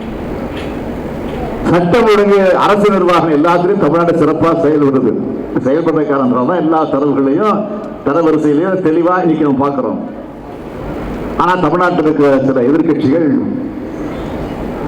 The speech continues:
பொறுப்பான எதிர்க்கட்சிகளாக நடந்துக்காம தமிழ்நாட்டுக்கே எதிரி கட்சிகள் மாதிரி செயல்படுறாங்க.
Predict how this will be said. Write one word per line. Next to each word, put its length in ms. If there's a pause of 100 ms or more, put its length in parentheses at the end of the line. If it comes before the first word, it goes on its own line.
(420)
பொறுப்பான 580
எதிர்க்கட்சிகளாக 760
நடந்துக்காம 580 (120)
தமிழ்நாட்டுக்கே 560 (240)
எதிரி 240
கட்சிகள் 480
மாதிரி 240
செயல்படுறாங்க. 500